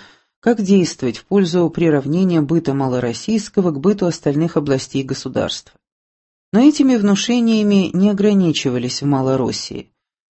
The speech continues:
И старшина светская, и старшина духовная твердили московскому правительству, что измена господствует в Малороссии, что казаки шатаются, положиться на них ни в чем нельзя. При первом появлении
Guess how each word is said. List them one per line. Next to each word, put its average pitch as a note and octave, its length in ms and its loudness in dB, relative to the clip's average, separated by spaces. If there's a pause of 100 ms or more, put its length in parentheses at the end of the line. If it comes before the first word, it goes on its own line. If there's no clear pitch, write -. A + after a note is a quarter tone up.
И F3+ 100 0
старшина A3 540 2
светская, G3+ 720 2
и D#3 120 -4
старшина G3+ 560 -2
духовная G3+ 680 0
твердили F#3 560 0
московскому D3 760 -2
правительству, G#3 840 0 (400)
что - 260 0
измена A#3 600 2
господствует F#3+ 920 0
в E3 40 2
Малороссии, C#3+ 920 0 (300)
что - 220 -2
казаки D3+ 420 -2
шатаются, G3 960 2 (380)
положиться G#3 520 4
на F#3+ 160 4
них G#3 340 2
ни F3+ 160 4
в - 80 -6
чем D#3 280 2
нельзя. C3+ 540 -2 (580)
При E3 180 2
первом F3+ 440 2
появлении D#3 800 2